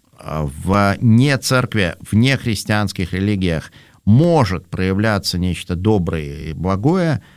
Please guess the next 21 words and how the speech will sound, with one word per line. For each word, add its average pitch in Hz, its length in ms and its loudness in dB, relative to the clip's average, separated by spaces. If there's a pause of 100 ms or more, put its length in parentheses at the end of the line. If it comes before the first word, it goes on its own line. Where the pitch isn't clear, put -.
(220)
а, 85 440 -2
и 107 320 2
это 98 560 0
мы 120 140 0
даже 101 300 -2
прямо 101 240 -2
в 90 80 -6
Писании 101 420 0
находим, 117 520 -4
там, - 240 -16
что - 200 -12
да, 87 280 -2
там 82 220 -4
язычники 95 640 -4
могут 101 460 0 (460)
поступать, - 720 -2 (140)
а, 67 320 -2 (140)
по 92 220 2
закону 101 400 2
Божьему. 104 680 -2 (600)
Но, 127 400 4